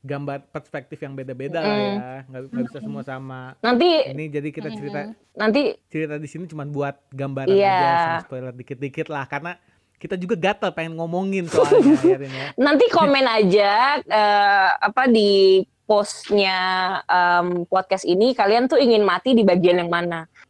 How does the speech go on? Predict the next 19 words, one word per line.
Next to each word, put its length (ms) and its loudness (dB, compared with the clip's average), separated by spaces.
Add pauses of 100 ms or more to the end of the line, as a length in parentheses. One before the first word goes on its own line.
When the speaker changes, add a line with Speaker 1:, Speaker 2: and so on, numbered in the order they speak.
(240)
Speaker 2:
<laughs> 1300 4 (1500)
Speaker 1:
Iya, 240 0
iya, 180 0
iya, 160 4
iya, 200 2
iya. 140 -4 (220)
Itu 200 -8
boleh. 340 2 (1300)
Ya, 300 -2 (480)
ya 160 0
kalau 320 0
pengen 240 -6
mati 240 -6
gue 160 0 (120)
dari 220 -2
awal 300 -2
aja 160 -4
lah, 180 -4
udah. 260 -4